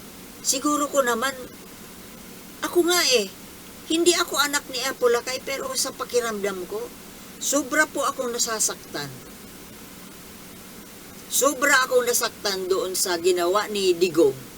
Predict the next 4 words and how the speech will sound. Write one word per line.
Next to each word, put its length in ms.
na 320
pag-ungkat, 720
pag-ungkat 640
sa 440